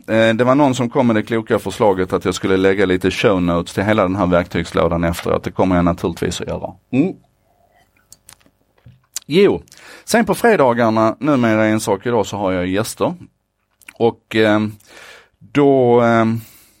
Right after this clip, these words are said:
behöver man kunna plocka in två mikrofoner. Och då var jag i det här valet och kvalet igen. Ska jag börja släppa på liksom tunga U S B-adaptrar, H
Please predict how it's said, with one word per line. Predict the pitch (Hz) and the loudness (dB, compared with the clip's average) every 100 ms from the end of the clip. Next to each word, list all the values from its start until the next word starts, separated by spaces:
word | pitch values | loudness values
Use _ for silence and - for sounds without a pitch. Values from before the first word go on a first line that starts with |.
| _ _ _ - | _ _ _ -4
behöver | 143 156 123 | 0 2 2
man | 113 110 | 0 0
kunna | 123 113 | -2 -4
plocka | 113 113 135 | -2 -4 -2
in | 110 | -6
två | - 113 | -2 -2
mikrofoner. | 95 - 107 98 82 80 | -2 -6 -6 -4 -4 -4
Och | 101 | -2
då | 127 | 2
var | 131 | 2
jag | 120 110 | 2 2
i | |
det | 113 | 2
här | 120 92 | 2 0
valet | 92 110 98 95 | 2 2 2 -2
och | 98 | -4
kvalet | - 92 87 101 | -2 0 0 -4
igen. | 87 90 | -6 -4
Ska | 98 | -2
jag | 92 | 0
börja | 98 | 0
släppa | 95 104 104 104 | 0 0 0 0
på | 92 | -2
liksom | 95 92 92 90 90 92 | -2 -2 -2 -2 -4 -6
tunga | - 110 107 95 87 | 0 0 2 0 0
U | 85 101 | 0 -2
S | 92 - | -2 0
B-adaptrar, | 85 85 90 87 85 90 | 2 4 0 0 -4 -4
H | 95 92 | -2 -2